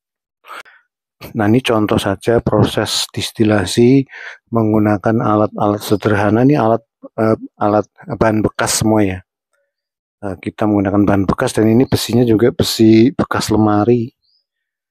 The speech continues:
Eh, lemari yang dilipat itu nggak dipakai nih, besi-besinya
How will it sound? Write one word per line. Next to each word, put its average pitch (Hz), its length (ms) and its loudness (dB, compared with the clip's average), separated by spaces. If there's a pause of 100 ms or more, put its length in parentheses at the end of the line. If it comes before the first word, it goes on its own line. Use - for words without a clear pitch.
(280)
Eh, 104 320 0
lemari 104 400 2
yang 107 160 2
dilipat 107 480 2
itu 123 160 0
nggak 127 520 -2
dipakai 101 480 -2
nih, 110 160 -4
besi-besinya 110 920 -2